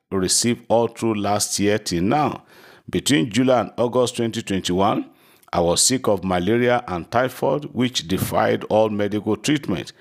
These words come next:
I even sent a message to you for prayers.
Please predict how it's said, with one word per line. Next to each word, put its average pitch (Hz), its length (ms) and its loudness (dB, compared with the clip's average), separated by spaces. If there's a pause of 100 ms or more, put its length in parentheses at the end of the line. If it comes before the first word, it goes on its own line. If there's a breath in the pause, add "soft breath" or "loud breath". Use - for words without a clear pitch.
(320 loud breath)
I 85 160 0
even 123 180 2
sent 113 320 0
a 101 80 0
message 117 520 0
to 110 100 0
you 110 120 2
for 101 200 0
prayers. 143 500 0